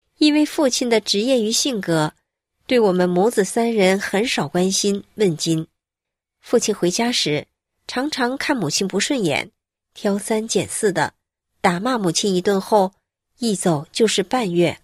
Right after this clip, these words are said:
二十天，见不到人影。记得从那时起，胆小自卑的我，又增加了几分渴望得到父爱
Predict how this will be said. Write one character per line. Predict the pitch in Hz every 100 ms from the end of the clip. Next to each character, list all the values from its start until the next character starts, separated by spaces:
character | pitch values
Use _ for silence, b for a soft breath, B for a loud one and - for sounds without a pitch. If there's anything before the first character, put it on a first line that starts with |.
| _
二 | 214
十 | 180 -
天， | - 208 208 _ _ _ _
见 | - 247
不 | 185
到 | 240 226
人 | 160 156
影。 | 165 - _ _ _ _ _ _ _ _
记 | - 226
得 | 226
从 | - 214
那 | 233 208
时 | -
起， | 196 - 156 147 - _ _ _ -
胆 | 196 220
小 | - - 165
自 | - 226
卑 | 233 247
的 | 220
我， | 170 147 - _ _ _ _ -
又 | 262
增 | 202 226 220
加 | 226
了 | 214
几 | 196 165
分 | 147 180 180 - _ _ _
渴 | - 220
望 | 226 269 226
得 | 175 185
到 | 247
父 | 220 - 233
爱 | 226 202 135